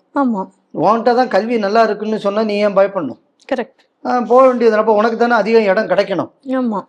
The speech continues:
Speaker 2: அப்ப இது மக்களை ஏமாத்தக்கூடிய ஒரு விஷயம். ரெண்டாவது, கல்வியில் இடைநில்லா
Speaker 1: முற்றல் வந்து அது
Speaker 2: அதிகம் இருக்கக்கூடியது தமிழ்நாடு
Speaker 1: தமிழ்நாடு.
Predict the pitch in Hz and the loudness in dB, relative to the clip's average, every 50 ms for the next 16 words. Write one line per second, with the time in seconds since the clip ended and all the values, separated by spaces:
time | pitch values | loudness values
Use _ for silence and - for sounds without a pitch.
0 | _ _ - 139 127 - 233 202 151 156 147 143 139 139 - 202 196 180 156 147 | _ _ -12 -12 -8 -6 -4 -4 -2 -2 -2 -2 -4 -2 -2 -2 0 0 2 0
1 | 147 165 175 170 143 170 135 117 127 120 120 131 147 143 127 117 110 123 131 123 | 0 0 -2 -2 -2 -4 -6 -6 -8 -6 -4 -2 0 0 -2 -2 -6 -6 -6 -6
2 | 123 117 - - 131 120 113 - _ _ _ _ _ _ _ _ - 147 165 185 | -6 -6 -8 -8 -8 -10 -10 -12 _ _ _ _ _ _ _ _ -6 -6 -4 0
3 | 170 160 131 110 101 104 123 - _ _ _ _ _ _ _ _ _ - - 170 | 0 0 -2 -2 -6 -10 -12 -14 _ _ _ _ _ _ _ _ _ -8 -4 -4
4 | 202 226 226 240 226 220 220 196 156 139 147 151 151 220 240 233 226 226 214 208 | -2 -2 -2 -2 -2 -2 -2 -4 -4 -4 -2 2 2 2 2 2 0 -4 -4 0
5 | 202 208 160 - - - _ _ _ _ _ _ _ _ - - 240 226 226 - | 0 0 0 -2 -6 -14 _ _ _ _ _ _ _ _ -8 -6 -6 -4 0 0
6 | 269 247 226 208 214 226 240 233 208 208 226 220 202 196 196 196 151 160 202 196 | 0 0 0 -2 -2 0 0 0 0 0 0 0 0 0 0 0 0 0 0 -2
7 | 208 208 190 180 170 156 180 170 156 160 151 143 139 143 180 196 - 151 151 160 | -2 0 0 -2 -2 0 -2 -4 -2 -2 -2 -2 0 0 -2 -2 -2 -2 -2 -2
8 | 170 165 147 135 123 113 131 131 131 | 0 -2 -2 -2 -4 -4 -4 -6 -6